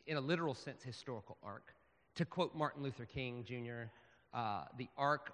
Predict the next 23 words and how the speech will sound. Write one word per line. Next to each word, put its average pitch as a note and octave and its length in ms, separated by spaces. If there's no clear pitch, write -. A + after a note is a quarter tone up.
of A2+ 220
the B2 80
universe B2 840
is A2 240
long, A#2+ 680
but G#2+ 120
it F#2 80
bends A#2 340
towards A#2 300
justice." A2 460
Um, A#2 280
I C3+ 160
think D3 340
that B2+ 340
the, A#2+ 120
if D3+ 200
we F3 160
went E3 220
to D3 100
dinner C#3 340
with B2+ 220
our B2 100
great-grandfather B2 1200